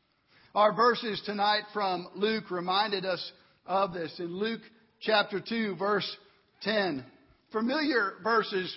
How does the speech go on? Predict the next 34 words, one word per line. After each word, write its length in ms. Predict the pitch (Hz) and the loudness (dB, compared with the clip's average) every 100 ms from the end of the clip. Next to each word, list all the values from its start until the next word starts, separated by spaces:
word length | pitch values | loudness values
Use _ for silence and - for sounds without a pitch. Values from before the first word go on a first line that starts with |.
| - | -8
for 120 | 190 190 | -4 -2
many 280 | 220 214 | -2 0
of 140 | 180 156 | 0 2
us, 220 | 170 180 | 0 -2
perhaps 480 | - 185 202 247 175 | -4 -2 -2 -2 -4
a 60 | 208 | -4
little 260 | 214 226 | -2 -2
bit 240 | 185 233 233 - - _ - | 0 0 -2 -10 -20 _ -2
too 360 | 262 320 202 - | 2 4 2 -2
familiar. 600 | 208 202 202 147 110 98 - | -2 2 2 2 0 -6 -6
We 120 | 190 | -2
need 300 | 247 277 196 - - | 0 -2 -4 -10 -2
a 120 | 208 202 | -2 0
fresh 420 | 214 269 262 - - | 0 2 2 0 0
work 360 | 220 269 254 - | 6 8 6 2
of 140 | 202 | 0
the 80 | 196 | 2
Lord's 380 | 196 226 220 165 | 4 6 4 0
Spirit 400 | - 240 220 180 | -4 2 2 0
tonight 400 | 185 190 190 156 - | -4 0 2 0 -4
to 80 | |
look 260 | 180 208 208 | -2 -2 -2
upon 480 | 190 185 190 180 156 - - - | -6 -2 0 0 -4 -16 -20 -2
his 220 | 190 160 | 0 2
word 360 | 170 196 175 147 | 0 0 0 -2
in 160 | 160 | -2
Luke 240 | 170 185 160 - - _ | 2 0 0 -16 -20 _
chapter 380 | - 180 160 170 | -2 -2 -2 -4
two. 320 | - 208 190 | -2 0 2
It 120 | 190 | 0
says, 320 | - 240 233 202 | 2 4 4 0
"And 160 | 214 202 | -6 -6
the 180 | 160 | -6
angel 540 | 208 254 254 175 160 | -6 -2 -2 -2 -4